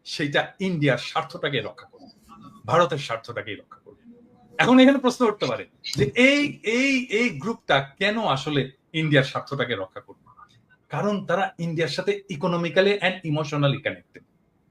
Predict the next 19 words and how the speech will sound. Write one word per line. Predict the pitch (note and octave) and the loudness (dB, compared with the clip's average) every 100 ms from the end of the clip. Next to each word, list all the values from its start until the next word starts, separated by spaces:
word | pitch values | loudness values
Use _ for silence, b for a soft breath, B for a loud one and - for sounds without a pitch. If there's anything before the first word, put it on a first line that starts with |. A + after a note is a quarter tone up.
| _ _ - | _ _ 2
আরেকটা | G3+ B3+ C#4+ | 2 4 0
জিনিস | D#3 G#3+ A#3 | 2 -2 -2
হচ্ছে | - A#3+ | -4 -6
কি | A3+ C3 | -4 0
যে | C3+ C3 | 0 2
বাংলাদেশের | D#3+ G3 G#3 F#3+ B3+ | 2 2 2 0 0
যারা | G#3 B3 | 4 4
রুলিং | F3 D3 G3 E3+ | 6 2 0 0
এলিটস, | C3+ D3 A#2+ - - - | 2 4 2 -2 -14 -8
হ্যাঁ, | B2 G#3 - _ _ _ _ | -4 -4 -6 _ _ _ _
যারা | C#3+ D3+ | 4 6
এই | F#3 | 4
যে | F#3 E3 | 2 0
ইংরেজি | E3+ D3+ C#3+ | 0 2 4
জানা | C3 B2 | 4 2
এলিট, | A#2+ B2+ G#2 - _ _ _ _ _ | 2 0 0 -4 _ _ _ _ _
তারা | - A3+ B3+ B3+ _ _ _ | 8 10 10 8 _ _ _
পশ্চিমের | C#4+ - - D4+ C4 | 8 8 6 6 6
সাথে | - C4+ C#4 | 6 6 8